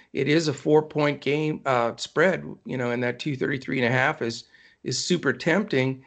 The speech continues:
Um, you know, and Milwaukee plays fast. They, they do. Denver will try to slow 'em down, but Milwaukee plays fast.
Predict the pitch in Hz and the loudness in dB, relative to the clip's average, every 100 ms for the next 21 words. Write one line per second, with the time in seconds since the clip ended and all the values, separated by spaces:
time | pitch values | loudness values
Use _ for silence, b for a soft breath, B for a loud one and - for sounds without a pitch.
0 | B B B _ 139 139 135 135 131 131 | B B B _ 0 2 2 2 -2 -6
1 | - 208 170 160 160 151 156 208 - 196 | -4 0 2 2 2 4 4 2 -2 -12
2 | - 196 196 - 165 151 110 - - - | -2 0 2 0 0 0 -2 -8 -18 -20
3 | - 143 156 185 196 147 165 190 117 139 | -10 -8 -8 -10 -10 -6 -4 -4 -2 -2
4 | 147 160 180 180 - 175 165 160 - 160 | -2 -2 -2 -4 -2 0 0 -4 -4 -4
5 | 151 139 143 151 147 - 117 113 127 165 | -4 -4 -4 -4 -6 -8 -6 -2 0 -2
6 | 151 131 139 127 - 143 131 - | -8 -6 -4 -4 -2 0 0 -4